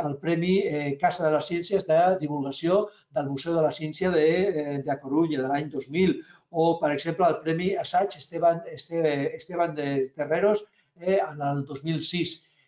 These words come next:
Eh, tots aquests premis, senzillament, tan sols es posen de, posen de manifest aquest fe-, aquest ferm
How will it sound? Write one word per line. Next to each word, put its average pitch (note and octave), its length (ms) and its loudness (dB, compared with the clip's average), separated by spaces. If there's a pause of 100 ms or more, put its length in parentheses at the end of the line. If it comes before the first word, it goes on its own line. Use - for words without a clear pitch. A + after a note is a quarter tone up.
Eh, D3+ 720 4
tots F#3+ 160 2
aquests F#3+ 240 0
premis, G3 320 2
senzillament, F3+ 480 0
tan D3+ 240 0
sols F3+ 300 2
es - 160 -6
posen F3 320 0
de, C#3+ 260 2
posen E3 300 -4
de D3+ 80 -2
manifest C#3+ 480 0 (260)
aquest F3+ 460 -4
fe-, D#3+ 320 2
aquest F3+ 320 0
ferm F3+ 320 4